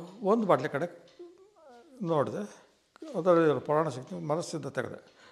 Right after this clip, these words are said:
ಇದು ಮನಸ್ಸಿಗೆ ಮೇಲೆ ಮಾಡೋ ಕ್ರಿಯೆ. ತೆಗೆದು ವಾತದ ಪ್ರಾಣಶಕ್ತಿ ಕೊಟ್ಟೆ, ಅದು ಫೇಲ್ ಆಗಿಬಿಡ್ತು. ಹಾಗೆ ಮತ್ತೊಂದು ಬಾಟ್ಲಿ ಇದ್ದಿರೋ ಪ್ರಾಣಶಕ್ತಿನ ತೊಗೊಂಡೆ, ಮತ್ತೆ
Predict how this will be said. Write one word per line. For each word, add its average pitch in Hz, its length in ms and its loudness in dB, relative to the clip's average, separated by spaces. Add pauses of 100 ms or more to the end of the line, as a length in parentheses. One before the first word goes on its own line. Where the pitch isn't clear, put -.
(120)
ಇದು 185 120 4
ಮನಸ್ಸಿಗೆ 180 840 2
ಮೇಲೆ 175 400 6
ಮಾಡೋ 127 220 4
ಕ್ರಿಯೆ. 123 540 -8 (1120)
ತೆಗೆದು 185 280 -2
ವಾತದ 175 380 4
ಪ್ರಾಣಶಕ್ತಿ 143 880 -2
ಕೊಟ್ಟೆ, - 240 -6 (760)
ಅದು - 180 -6
ಫೇಲ್ 160 280 -2
ಆಗಿಬಿಡ್ತು. - 360 -6 (1500)
ಹಾಗೆ 214 160 2
ಮತ್ತೊಂದು 220 640 2
ಬಾಟ್ಲಿ 170 380 4
ಇದ್ದಿರೋ 143 340 -2
ಪ್ರಾಣಶಕ್ತಿನ 143 580 -2
ತೊಗೊಂಡೆ, 117 460 -6 (240)
ಮತ್ತೆ - 360 -10